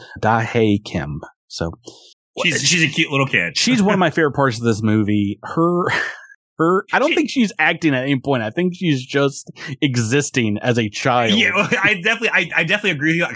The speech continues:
Speaker 2: like, it's just, there's sometimes she's supposed to act, and I'm like, "It's not working." But what, anytime where she's supposed to be, like, a little kid and, like, like, giving a stank face or
Speaker 1: Oh, yeah.
Speaker 2: laughing at something that she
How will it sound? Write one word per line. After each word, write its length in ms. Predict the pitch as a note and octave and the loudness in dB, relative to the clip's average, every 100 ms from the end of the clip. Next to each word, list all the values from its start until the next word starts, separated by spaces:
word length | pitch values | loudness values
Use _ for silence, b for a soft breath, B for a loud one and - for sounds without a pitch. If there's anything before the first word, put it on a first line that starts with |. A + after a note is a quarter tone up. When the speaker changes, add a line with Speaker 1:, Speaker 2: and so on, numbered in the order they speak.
| C#3 | -2
Speaker 2:
like, 140 | C3 B2 | -4 -6
it's 120 | - | -16
just, 180 | G2 B2 | -6 0
there's 220 | A#2 A2 | 0 0
sometimes 300 | A#2 G#2+ G#2 | -2 -2 -2
she's 140 | - | -6
supposed 280 | - A#2 G#2+ | -4 -4 -4
to 100 | - | 0
act, 200 | A2 G#2+ | 0 0
and 60 | G#2 | -4
I'm 60 | |
like, 140 | G2 F#2+ | -4 -6
"It's 140 | D#2+ | -4
not 180 | G2+ G2 | -2 -2
working." 360 | A2 A#2 B2 A#2 | 0 0 0 0
But 100 | B2 | -2
what, 140 | C#3 C#3+ | -2 0
anytime 460 | F3+ A#3+ A3+ A3 F#3 | 2 0 0 -2 0
where 100 | E3 | -4
she's 240 | E3+ F3 | -2 -4
supposed 380 | E3+ - D#3+ D#3+ | -4 0 0 0
to 80 | B2+ | -2
be, 140 | D3 | 0
like, 240 | C3+ A#2+ - | 0 0 0
a 80 | B2+ | -2
little 300 | B2+ C#3+ B2+ | 0 0 -2
kid 320 | - C#3+ D3+ | 0 0 2
and, 140 | C#3 B2 | 0 0
like, 280 | B2 A#2 _ _ _ - | 0 -2 _ _ _ -6
like, 280 | C#3+ B2 - _ C#3 A#2+ | -2 -2 -4 _ -8 0
giving 260 | E3+ F3+ | 0 2
a 60 | D3+ | 0
stank 420 | - - C#3+ C3 | 0 0 -2 -2
face 560 | - D3 C#3+ C#3+ D3 - | -2 0 2 2 0 -2
or 580 | C#3+ C3 B2+ B2 A#2 A2+ | -2 0 2 2 0 0
Speaker 1:
Oh, 180 | G2 F2 | 0 -2
yeah. 160 | D#2+ E2 | -4 -2
Speaker 2:
laughing 400 | A#2 B2 D3 D3 | -2 -2 -2 -2
at 160 | D3+ | -2
something 260 | - D#3+ D#3 | -2 -2 -2
that 120 | B2 | -4
she 140 | A#2 | -4